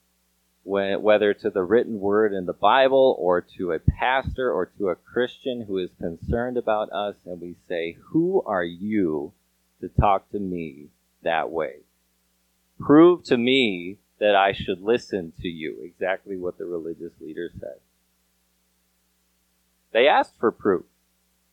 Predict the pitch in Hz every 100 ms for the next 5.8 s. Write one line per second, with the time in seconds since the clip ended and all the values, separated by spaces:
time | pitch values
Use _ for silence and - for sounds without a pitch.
0 | _ - 101 104 117 104 98 - 107 104
1 | 107 110 107 - 110 110 101 107 98 90
2 | 110 92 92 101 127 117 110 104 104 120
3 | 123 113 127 131 131 117 107 113 110 110
4 | 113 104 98 92 87 101 107 196 196 -
5 | 208 175 190 220 165 117 107 101